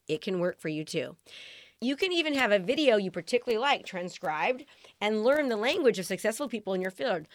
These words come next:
Listen to the questions, feedback, the remarks they get. Make these people your personal mentors. I'm not saying to copy their material literally. That wouldn't be ethical.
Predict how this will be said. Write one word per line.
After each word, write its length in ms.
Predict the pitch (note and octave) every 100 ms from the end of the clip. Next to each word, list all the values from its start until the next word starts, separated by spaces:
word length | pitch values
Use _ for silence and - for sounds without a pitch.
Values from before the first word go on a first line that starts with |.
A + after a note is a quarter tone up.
| - -
Listen 360 | - B3+ D#4 F4+
to 40 |
the 80 | D#4+
questions, 640 | D#4+ C4+ B3+ - D#3+ C#3+ - -
feedback, 760 | - - C#4+ D#4 A3+ G3 - -
the 60 | G#3
remarks 420 | G#3+ B3 C4+ -
they 140 | F#3+
get. 260 | F3 D3 - - - -
Make 400 | F#3 B3 F4 -
these 380 | C#4 C4+ C#4 - - _ -
people 300 | B3 A#3 A3+
your 160 | F3+
personal 500 | - - A3+ - A#3
mentors. 480 | G3 F3+ D#3+ C3+ - _ _ _
I'm 120 | G#3+ G#4
not 100 | B4+
saying 140 | G4 D#4
to 80 |
copy 340 | B3 A3+ A3+ A3
their 220 | F#3 G3
material 440 | F#3+ E3 G#3 G3+
literally. 460 | F3+ A3+ A3 D3+ C3 - - -
That 160 | A#3+ -
wouldn't 180 | C4+
be 100 | A#3
ethical. 360 | G#3+ G#3 - F3